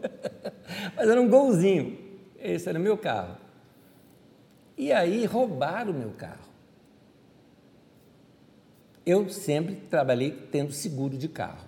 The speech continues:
sempre. É uma questão de organização pessoal. Nós tínhamos seguro de carro e pudemos, é, ter um carro, é, cedido pra nós, é, é, usarmos.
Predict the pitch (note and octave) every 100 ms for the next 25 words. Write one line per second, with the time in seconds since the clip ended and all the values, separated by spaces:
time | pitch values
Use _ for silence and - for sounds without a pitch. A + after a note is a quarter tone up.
0 | - - - B2 F2+ - - - _ _
1 | _ _ - C3+ B2+ G#2+ B2 B2 C#3+ D3+
2 | C#3+ C#3 C#3 E3 - - - - - -
3 | - - B3+ - A#2 A2+ A#2 G#2+ A2+ E3+
4 | - G#3+ A#3+ - - - _ _ _ _
5 | _ _ - - _ _ - D4 F#3 A3+
6 | A3+ C#4+ D3 C#3 D#3 A3+ - - - -
7 | F3+ E3+ E3 D#3+ D3 C#3 - - - -
8 | - E3+ G#3 A#3 D#3+ C3 C3 G#3 - -
9 | - _ - _ _ D3 C3+ - - A#3
10 | C3+ E3 F3+ - - - - - _ _
11 | _ D#3+ E3+ G3+ G#3 F3 C#3+ D#3+ F3 -
12 | - - - D3+ C#3+ D3 C3+ B2+ - G#3+
13 | G3+ F3+ D#3 G#2 - -